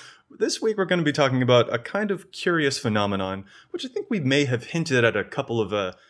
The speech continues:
things about it in the past. As Matt mentioned, our very first episode was about the pre-con effect, but for this episode, we're gonna be looking at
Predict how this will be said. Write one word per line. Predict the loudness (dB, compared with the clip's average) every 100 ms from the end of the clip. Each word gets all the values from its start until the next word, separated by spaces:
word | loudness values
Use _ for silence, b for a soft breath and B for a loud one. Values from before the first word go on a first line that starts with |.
| b _
things | -2 2
about | 2 2 2
it | -2
in | -6
the | -4
past. | 0 0 0 -6 _ _ _ _ 2
As | 2 2
Matt | 2 2 4
mentioned, | 0 0 2
our | 4
very | 4 2
first | 2 0 2 0
episode | -2 -4 -4
was | -2
about | -2 -2 -4
the |
pre-con | -8 -4 -2 -2 -4
effect, | -4 -6 -6 -6
but | -4 -4
for | -2
this | 0 2 2
episode, | 0 0 0 0
we're | -2
gonna | -2 0
be | 0
looking | 0 0 0
at | -2